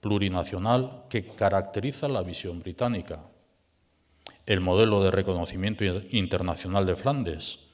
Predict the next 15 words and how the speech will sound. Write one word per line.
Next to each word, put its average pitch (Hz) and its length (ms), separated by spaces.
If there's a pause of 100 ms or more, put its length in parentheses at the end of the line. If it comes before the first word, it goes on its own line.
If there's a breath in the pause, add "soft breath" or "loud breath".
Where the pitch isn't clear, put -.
(360 soft breath)
un 117 140
modelo 139 400
que 139 100
incluye 143 340
una 139 260
política 110 600
exterior 101 680
y 98 100
de 90 120
representación 92 800
propia 92 520 (120)
ante 95 260
las 90 240
instituciones 95 760
europeas. 85 720